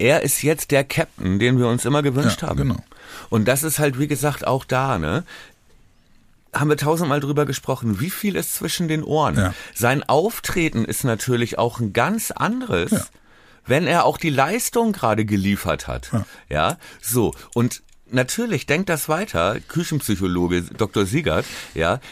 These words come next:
Speaker 1: natürlich wird das dann auch vom Team, an das sich die Kritik richtet, auch ganz anders
Speaker 2: Ja,
Speaker 1: wahrgenommen
Speaker 2: genau.
Speaker 1: und akzeptiert,
Speaker 2: Genau, ja.
Speaker 1: wenn die von jemandem kommt, der auch mit guter Leistung vorangegangen
Speaker 2: Genau.
Speaker 1: ist und nicht nur die Fresse aufreißt.
Speaker 2: Ja, genau das.
Speaker 1: Und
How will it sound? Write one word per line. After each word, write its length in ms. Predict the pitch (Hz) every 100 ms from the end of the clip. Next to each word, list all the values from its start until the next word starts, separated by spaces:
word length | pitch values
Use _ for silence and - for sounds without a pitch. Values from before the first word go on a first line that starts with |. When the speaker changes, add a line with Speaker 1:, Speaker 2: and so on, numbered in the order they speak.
| -
Speaker 1:
natürlich 580 | 120 123 151 165 165 -
wird 160 | 165
das 140 | 151 -
dann 180 | 151
auch 160 | 147 123
vom 300 | - 113 101
Team, 500 | - 247 254 123 65
an 160 | - 101
das 200 | 127 143
sich 100 | 131
die 120 | 120
Kritik 440 | - 107 - 131
richtet, 340 | 117 180 104 -
auch 160 | 117
ganz 280 | - 143 175
anders 320 | 123 131 104
Speaker 2:
Ja, 100 | - 165
Speaker 1:
wahrgenommen 380 | 277 247 185 127
Speaker 2:
genau. 100 | 113
Speaker 1:
und 140 | 110
akzeptiert, 920 | 113 - 120 98 - 113 90 87 98
Speaker 2:
Genau, 100 | 92
ja. 80 | - - -
Speaker 1:
wenn 260 | 95 143 170
die 140 | 147
von 200 | - 131
jemandem 380 | 120 156 143 101
kommt, 380 | - 196 208 143
der 100 | 113
auch 120 | 110
mit 160 | 123 -
guter 180 | 123
Leistung 320 | 113 120 - 123
vorangegangen 640 | 107 113 208 123 95 95
Speaker 2:
Genau. 60 |
Speaker 1:
ist 120 | 87 101
und 100 | 82
nicht 140 | 98
nur 100 | 101
die 80 | 90
Fresse 320 | - 185 247
aufreißt. 480 | - - - - -
Speaker 2:
Ja, 60 |
genau 240 | - 92 92
das. 80 | 87
Speaker 1:
Und 260 | 110 -